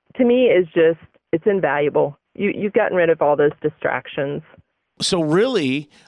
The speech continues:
Speaker 2: you're talking about extended fast, which is good because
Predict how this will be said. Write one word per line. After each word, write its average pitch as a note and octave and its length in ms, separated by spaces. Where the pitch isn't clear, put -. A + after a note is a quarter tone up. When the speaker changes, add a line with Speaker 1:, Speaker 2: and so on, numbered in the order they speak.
Speaker 2:
you're D#3+ 180
talking E3 360
about C#3 220
extended C3+ 560
fast, D#3+ 360
which C3 200
is A2+ 140
good D3+ 480
because - 1000